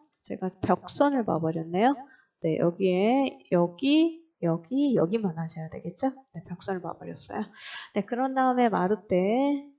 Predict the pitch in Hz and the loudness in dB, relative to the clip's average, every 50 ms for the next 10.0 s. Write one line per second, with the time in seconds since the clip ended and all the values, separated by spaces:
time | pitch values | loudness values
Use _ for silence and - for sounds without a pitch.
0 | _ _ _ _ _ _ _ - 170 170 - 202 - - 214 208 - 202 190 - | _ _ _ _ _ _ _ -10 -8 -6 -8 -8 -6 -4 -4 -2 -2 -4 -6 -8
1 | 190 - - - 196 190 190 190 202 240 262 277 277 285 285 277 254 202 175 170 | -14 -12 -6 -4 -4 -4 -2 -2 -2 0 0 0 2 2 2 2 2 0 0 -2
2 | 170 170 165 - - - 214 208 208 190 190 180 - - - - - - - 277 | -4 -8 -12 -12 -4 -2 -2 0 0 -2 -4 -4 -4 -8 -10 -10 -10 -4 0 2
3 | 277 254 202 196 202 202 - 202 196 - - 233 226 233 226 233 - 180 - - | 2 2 2 0 -2 -4 -8 -12 -14 -14 -14 -10 -10 -10 -10 -10 -14 -18 -18 -18
4 | - - _ _ _ _ _ _ _ _ _ _ - 180 180 180 180 - 185 180 | -20 -20 _ _ _ _ _ _ _ _ _ _ -8 -8 -6 -8 -6 -6 -6 -4
5 | 175 175 170 170 170 165 - - - - - 254 277 294 311 311 311 311 311 311 | -2 -2 -2 -2 -4 -4 -6 -12 -6 -2 0 2 2 2 0 0 -2 -4 -6 -10
6 | - 190 165 175 165 165 - 240 269 285 262 240 226 226 247 240 233 247 233 226 | -10 -10 -8 -8 -8 -4 -2 -2 -2 0 0 0 -2 0 -2 -2 -2 -4 -4 -4
7 | 233 240 208 - 214 208 - 269 269 262 - 190 165 170 180 165 - - - _ | -4 -6 -4 -4 -6 -4 -2 -4 -4 -4 -4 -8 -8 -8 -10 -12 -14 -18 -20 _
8 | _ _ _ _ _ _ - - - - _ - 220 190 - - 254 269 277 262 | _ _ _ _ _ _ -20 -20 -20 -20 _ -6 -6 -4 -2 -2 -2 0 2 4
9 | 262 262 262 254 247 240 240 240 - - 214 226 247 277 294 277 240 285 269 | 4 4 4 4 2 0 0 0 -2 -4 -4 0 2 2 4 4 2 -2 -8